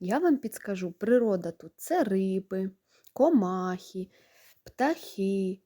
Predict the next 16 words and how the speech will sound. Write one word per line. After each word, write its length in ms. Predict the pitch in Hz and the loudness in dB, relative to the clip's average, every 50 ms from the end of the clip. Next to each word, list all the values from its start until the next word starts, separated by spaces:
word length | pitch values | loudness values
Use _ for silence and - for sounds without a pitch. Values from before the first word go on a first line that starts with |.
| _ _ | _ _
тваринки, 960 | - 190 196 233 269 277 220 208 202 202 202 196 185 190 - - - 180 - _ _ _ _ _ - | -10 -4 -2 0 0 2 2 2 2 2 0 0 -2 -4 -8 -12 -16 -16 -16 _ _ _ _ _ -4
ліс, 600 | 190 190 196 220 240 233 214 208 - - - - - | -2 2 4 4 4 4 2 0 -4 -8 -12 -12 -8
море, 580 | 185 185 196 208 226 220 208 196 180 185 180 | -4 0 2 2 4 4 2 2 0 -2 -6
гори. 520 | 185 175 180 196 214 214 202 185 160 - - _ _ _ _ | -6 -4 -2 0 0 2 0 -2 -4 -8 -12 _ _ _ _
Це 140 | _ - 185 | _ -10 -10
все, 420 | 175 - - - 220 262 330 381 - - | -8 -8 -6 -4 -2 -2 -2 -2 -4 -8
діти, 340 | 175 185 208 208 - 220 208 | -4 -2 -2 -2 0 -4 -4
природа. 720 | - - 196 196 196 190 180 170 170 160 160 175 - 185 - _ _ _ _ _ _ _ _ _ - - - _ _ _ | -4 -4 -2 0 0 0 0 -2 -2 -4 -6 -8 -14 -16 -18 _ _ _ _ _ _ _ _ _ -20 -20 -20 _ _ _
Також 460 | - 190 - 262 339 453 427 - - - - _ _ | -10 -4 0 2 4 4 2 0 -4 -10 -20 _ _
природа — 560 | - 214 214 208 226 277 359 370 233 196 185 | 2 4 4 6 6 4 4 4 2 0 0
це 200 | - - 247 262 | -2 -4 -8 -6
сонечко, 920 | - - - 214 208 208 220 214 208 196 190 190 - - _ - 180 185 - _ _ | -6 -6 -4 -2 0 0 0 0 0 -2 -2 -4 -6 -12 _ -14 -14 -14 -14 _ _
це 260 | - - 269 320 311 | 0 2 4 4 4
вітер, 600 | 214 180 196 208 226 226 214 - - 180 180 - _ _ | 2 0 0 0 0 0 0 -2 -6 -10 -12 -12 _ _
це 220 | - - 262 294 | -4 0 0 0
веселка. 920 | 339 359 339 330 - - - 214 196 196 190 185 180 180 - - - - | 2 2 -2 -2 -2 -4 -4 -2 -2 -2 -2 -2 -4 -6 -8 -12 -16 -16